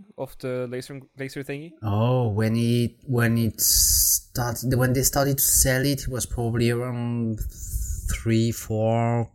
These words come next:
Speaker 2: four fifty, uh, for a machine, something like that. It,
Speaker 1: Yeah.
Speaker 2: it, it, it, a lot of new machine arrived in the market since, so the value
Speaker 1: Yeah.
Speaker 2: has, uh, probably went down. Uh, but
Speaker 1: Still,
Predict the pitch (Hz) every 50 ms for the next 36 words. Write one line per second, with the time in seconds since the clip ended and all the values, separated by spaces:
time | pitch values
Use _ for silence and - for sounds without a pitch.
0 | _ - - - - - - 120 117 113 - - 120 - - - - 127 127 127
1 | 123 - - - - - - - 101 107 113 117 117 117 110 110 113 110 110 107
2 | 107 110 110 107 107 104 107 113 120 - - - 117 110 107 113 107 - - 131
3 | 131 135 139 127 - _ _ _ - - 117 117 - 131 127 123 123 131 135 131
4 | - - 151 135 120 - - 160 147 160 - 160 143 160 - 160 151 151 - 175
5 | 156 165 170 156 139 131 135 139 143 147 143 135 127 120 - - 131 120 117 113
6 | 117 117 110 104 - 113 113 110 104 101 101 98 - 107 104 - - - 131 127
7 | 123 117 - - - - - - - - - - - - 117 107 98 110 110 104
8 | 107 113 113 110 110 104 - - - 107 107 - - 117 113 107 98 101 98 98
9 | 95 95 - - _ - 254 202 117 110 101 101 95 - - 113 117 110 104 104
10 | 104 104 113 117 - - - - - - _ _ _ _ - 110 107 104 104 104
11 | 104 107 117 117 - - 226 226 113